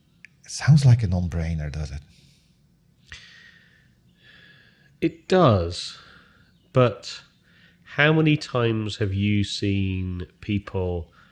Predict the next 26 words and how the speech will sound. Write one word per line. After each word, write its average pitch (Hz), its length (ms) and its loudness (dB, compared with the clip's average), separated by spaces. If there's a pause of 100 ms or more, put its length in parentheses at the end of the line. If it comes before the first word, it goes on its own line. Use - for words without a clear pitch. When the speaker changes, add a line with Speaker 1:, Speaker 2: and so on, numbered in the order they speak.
(360)
Speaker 2:
kind 104 240 -4
of 92 240 -4
plugged 117 360 -2
into 98 760 -2 (920)
a 101 100 2
role 98 800 4
or 95 220 -2
asked 101 300 -4
to 110 80 -4
do 101 180 0
a 90 60 -2
task 95 1000 -6 (120)
or, 87 600 -2 (400)
you 98 140 -4
know, 90 240 -2 (320)
something 117 600 -2
along 101 220 0
those 95 220 0
kind 95 200 -6
of 87 80 -4
lines 87 320 -8
when 95 140 -6
they 92 120 -4
were 92 140 -4 (160)
clearly 104 800 2 (1160)
not 104 360 2